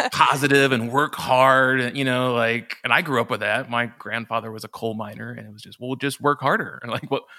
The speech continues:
Speaker 2: but n-, what if I'm
Speaker 1: Yeah.
Speaker 2: on the wrong path?" <laughs>
Speaker 1: Right, exactly. I mean, like, like with all kind of f-, folk wisdom or, or, or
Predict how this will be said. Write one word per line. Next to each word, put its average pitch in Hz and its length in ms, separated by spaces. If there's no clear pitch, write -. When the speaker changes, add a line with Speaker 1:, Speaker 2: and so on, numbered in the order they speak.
Speaker 2:
but 143 180
n-, 139 140
what 143 200
if 156 100
I'm 147 80
Speaker 1:
Yeah. 220 100
Speaker 2:
on 135 60
the 127 60
wrong 123 240
path?" 143 380
<laughs> - 440
Speaker 1:
Right, 226 440
exactly. 254 420
I 226 40
mean, 254 180
like, 269 220
like 277 260
with 320 120
all 269 480
kind 208 240
of 180 420
f-, - 260
folk 220 340
wisdom 196 460
or, 160 380
or, 160 580
or 160 460